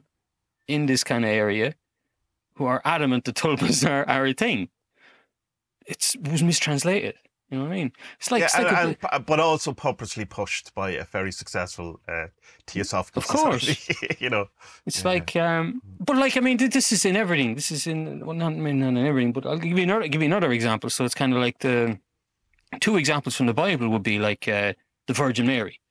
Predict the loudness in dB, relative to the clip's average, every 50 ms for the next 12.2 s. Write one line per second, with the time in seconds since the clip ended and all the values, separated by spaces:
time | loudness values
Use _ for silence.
0 | _ _ -12 -8 -6 -4 -4 -4 -4 -6 -4 -6 -6 -2 0 0 2 2 0 0
1 | 0 0 0 2 2 2 0 -2 0 0 0 0 0 0 -2 -2 -2 -4 -4 -4
2 | -4 -4 -4 -4 -4 -4 -4 -4 -4 -4 -6 -6 -6 -6 -10 -8 -10 -10 -8 -4
3 | -4 -4 -2 -2 -4 -6 -6 -6 -10 -10 -10 -10 _ _ _ _ _ -20 _ _
4 | _ _ -16 -12 -4 0 0 0 0 0 0 0 0 0 -2 -2 -4 -4 -4 -2
5 | -2 0 2 0 0 -2 -4 -8 -10 -12 -10 -10 -8 -6 -6 -6 -6 -8 _ _
6 | _ _ _ -6 -2 0 0 0 0 0 0 0 0 0 0 -2 -4 -4 -2 -2
7 | -2 -2 -2 -6 -8 -10 -14 _ _ _ _ _ _ _ _ _ _ _ _ _
8 | _ _ -4 -4 -2 -2 -4 -2 0 -2 0 2 2 2 2 2 2 0 2 2
9 | 2 0 2 0 0 0 -2 -4 -12 -16 -16 -18 -18 _ -4 0 0 0 0 -2
10 | -10 -18 _ -20 -20 -20 -20 -20 _ _ _ _ _ _ _ _ -4 -2 -2 0
11 | 2 2 2 2 4 4 4 4 2 2 0 0 -4 -6 -8 -12 _ _ _ -10
12 | -8 -6 -8